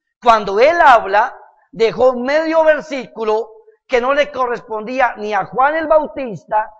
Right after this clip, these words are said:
ni a él en cumplirlo, sino que tendría que esa coma en el día de venganza pasar dos mil años más después, para que venga el cumplimiento del día de venganza.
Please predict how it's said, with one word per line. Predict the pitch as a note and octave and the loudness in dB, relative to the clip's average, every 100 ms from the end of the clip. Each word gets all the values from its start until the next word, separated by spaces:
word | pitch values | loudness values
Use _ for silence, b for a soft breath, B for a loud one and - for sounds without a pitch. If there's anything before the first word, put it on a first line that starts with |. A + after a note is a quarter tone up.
| _ - | _ -12
ni | A3+ B3+ | -6 -2
a | A3 | 0
él | G3 C4 D4+ D4 | 4 4 4 0
en | - B3 | -8 -8
cumplirlo, | - A3 F#3+ - D4 A#3 G3+ A#3 - - _ | -8 -10 -10 -8 -8 -6 -6 -8 -8 -20 _
sino | C4+ C4 | -6 -4
que | - | -2
tendría | B3 A#3+ A#3 C#4+ D4 | -2 -2 0 0 0
que | B3+ B3 B3+ | 0 -2 -2
esa | C4+ D4 C#4+ | -4 -2 -4
coma | - C#4 B3+ A#3 B3 - _ | -2 -2 0 -2 -4 -8 _
en | - G#3 | -4 -2
el | F#3+ | -4
día | G3+ C#4+ | -2 0
de | D4+ | 2
venganza | D4+ D4+ B3+ A#3 G3 A#3 - - _ | 0 -2 -4 -6 -4 -4 -4 -12 _
pasar | - A3 - C4 | 0 0 0 -2
dos | A#3+ B3 | -2 -4
mil | B3+ D4+ | -4 -2
años | D4+ C#4+ C#4 B3+ | -2 -2 -4 -2
más | C#4+ D#4 | 0 0
después, | C#4+ - - A#3 A3 - - _ _ _ _ _ _ _ - | 0 -6 -8 -8 -8 -12 -20 _ _ _ _ _ _ _ 0
para | B3+ C4 | 4 4
que | B3+ | 4
venga | B3 D4 | 0 2
el | D4+ | 0
cumplimiento | C#4 C4 A#3+ A#3+ D4 D4 C4+ | -2 -8 -6 -4 -6 -4 -6
del | A#3+ A#3 | -4 -6
día | A#3 D4 | -4 -4
de | C#4+ | -2
venganza. | C#4 C#4 D4 D#4 - G#3+ - | -4 -2 -2 -2 -4 -6 -6